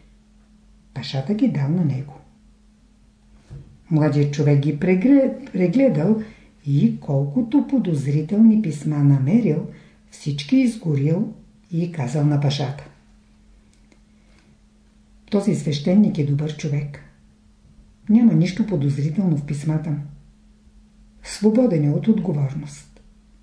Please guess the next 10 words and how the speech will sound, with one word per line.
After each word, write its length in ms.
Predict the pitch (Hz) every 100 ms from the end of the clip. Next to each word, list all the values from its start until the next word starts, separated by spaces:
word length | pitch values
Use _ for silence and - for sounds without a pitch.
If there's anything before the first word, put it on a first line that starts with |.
| _ _ _ _ _ - - _ - - - - - - - - - - _ _ -
След 380 | - 139 143
това 280 | 208 214 262
той 180 | 165 151
срещнал 480 | - 180 175 170 160
свещеника 720 | - 165 - 247 226 165 226
и 80 | 233
му 140 | 147
казал: 360 | 143 131 147 143 - - _ _ _ - _ _ _ _ _ _ _ _ - _ - - _ 151
„Дядо 360 | 156 156 214
попе, 420 | 180 151 220 -